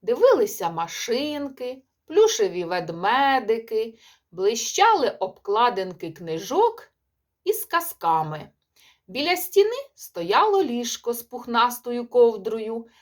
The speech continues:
та подушкою. Хлопчик вирішив продовжити пошуки.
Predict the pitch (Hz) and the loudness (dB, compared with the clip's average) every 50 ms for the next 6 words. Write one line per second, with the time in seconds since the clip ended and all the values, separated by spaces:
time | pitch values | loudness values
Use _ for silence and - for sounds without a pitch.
0 | _ _ _ _ 247 269 339 403 440 440 - _ 277 330 - 135 196 190 180 175 | _ _ _ _ 2 2 2 2 0 -4 -10 _ -8 -8 -6 -6 -6 -8 -8 -10
1 | - - - - 170 165 165 170 175 - _ _ _ _ _ _ _ _ _ _ | -12 -14 -14 -12 -10 -10 -10 -10 -12 -16 _ _ _ _ _ _ _ _ _ _
2 | 403 - 269 453 494 494 - - 415 392 - 311 311 339 339 349 349 320 320 320 | 2 6 6 6 6 4 2 0 -2 0 0 -4 -6 -6 -6 -4 -6 -6 -8 -8
3 | - - 311 302 294 - 277 277 262 185 175 190 214 240 240 233 254 247 - 294 | -8 -8 -8 -10 -10 -6 -6 -6 -4 -2 2 2 2 2 2 -2 -6 -6 -6 -10
4 | 285 - _ _ 165 170 165 160 165 170 165 - - 165 165 - - 170 180 196 | -14 -14 _ _ -6 -4 -2 -2 -2 -4 -6 -10 -12 -14 -14 -14 -14 -14 -14 -14
5 | _ | _